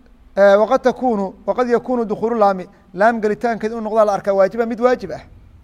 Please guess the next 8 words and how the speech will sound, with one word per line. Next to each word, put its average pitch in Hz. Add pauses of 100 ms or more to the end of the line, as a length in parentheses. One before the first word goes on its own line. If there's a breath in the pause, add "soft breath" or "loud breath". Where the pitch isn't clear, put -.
(260 soft breath)
Wadhalika 208
idaa 190
khufifat 190
inna, 190
inna 208
marka 233
la 226
takhfiifiyo, 190